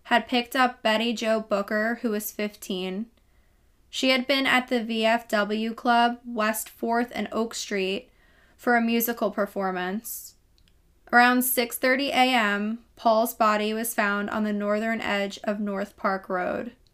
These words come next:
He was on his left side and had been shot four times. He had been shot through his nose, through his ribs from the back,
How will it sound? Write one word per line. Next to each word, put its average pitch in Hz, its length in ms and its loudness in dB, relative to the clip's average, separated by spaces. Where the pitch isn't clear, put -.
He 254 180 0
was 247 140 4
on 240 160 4
his 226 140 -2
left 220 280 2
side 202 720 2
and 220 140 0
had 220 180 0
been 214 160 -2
shot - 400 -4
four 208 240 0
times. 190 800 -6
He - 140 0
had 247 100 4
been 254 160 2
shot 247 380 2
through 226 220 -2
his 233 180 0
nose, 214 800 -2
through 240 140 4
his 247 260 4
ribs 214 320 2
from 247 200 2
the 240 60 4
back, 196 580 0